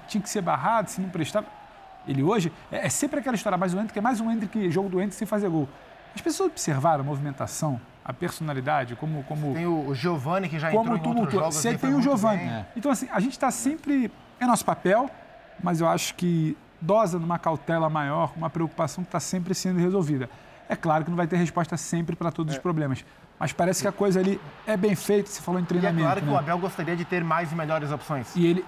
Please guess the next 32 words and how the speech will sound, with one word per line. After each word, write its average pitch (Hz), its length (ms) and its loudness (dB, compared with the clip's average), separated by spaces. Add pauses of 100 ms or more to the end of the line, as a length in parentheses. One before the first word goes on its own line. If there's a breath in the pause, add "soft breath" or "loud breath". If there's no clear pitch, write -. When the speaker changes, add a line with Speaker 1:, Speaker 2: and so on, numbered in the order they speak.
(140)
Speaker 1:
ele 156 100 2
tá 175 140 4
no 175 60 4
direito 165 280 2
dele, 151 200 4
Speaker 2:
Mas 156 180 0
Speaker 1:
até 143 80 -2
Speaker 2:
me, 185 60 2
Speaker 1:
pelo 196 120 2
Speaker 2:
me 175 60 4
Speaker 1:
lastro 208 200 6
Speaker 2:
parece 202 180 0
Speaker 1:
que - 60 -4
Speaker 2:
que - 20 -10
Speaker 1:
tem. 165 100 2
Speaker 2:
eles 131 160 0
conseguem 214 680 0 (120)
tapar 190 300 0
Speaker 1:
Se-, 196 60 0
Speaker 2:
esse 196 100 -4
buraco 175 360 0
Speaker 1:
e-, 202 80 0
Speaker 2:
no 185 120 -2
Speaker 1:
ele 254 140 4
vai, 294 100 6
Speaker 2:
trabalho, 247 240 2
Speaker 1:
ele 247 80 2
Speaker 2:
no 208 60 0
Speaker 1:
vai 254 180 2
Speaker 2:
trabalho. - 200 0
Speaker 1:
sempre 285 320 0
tapando 233 600 0